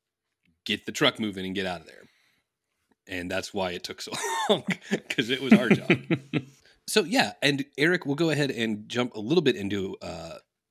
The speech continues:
Speaker 1: a question, or two, really. Darren and Kurt both asked very similar questions.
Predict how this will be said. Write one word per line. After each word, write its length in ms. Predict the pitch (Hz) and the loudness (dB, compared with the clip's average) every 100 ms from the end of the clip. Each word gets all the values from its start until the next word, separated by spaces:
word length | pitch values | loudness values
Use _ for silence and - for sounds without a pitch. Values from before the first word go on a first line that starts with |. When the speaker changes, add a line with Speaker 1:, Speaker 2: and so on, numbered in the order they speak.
| _ _ _ - | _ _ _ -10
Speaker 1:
a 60 | |
question, 760 | - - 113 - - 101 135 233 _ _ _ _ _ _ _ _ - 123 | -10 -2 -2 -2 -4 -2 -2 -4 _ _ _ _ _ _ _ _ -4 2
or 300 | 107 98 - - | 2 2 -6 -6
two, 300 | - 143 98 | 2 2 4
really. 420 | 107 95 85 98 | 2 2 -2 -6
Darren 300 | 107 110 117 | 0 2 2
and 100 | 101 | 0
Kurt 240 | - 107 92 | 0 0 0
both 180 | 95 101 | -4 -4
asked 220 | 90 - | -6 -4
very 200 | 101 90 | -4 -2
similar 320 | - 104 87 | -4 -4 -4
questions. 460 | - 82 - 82 | -6 -6 -8 -10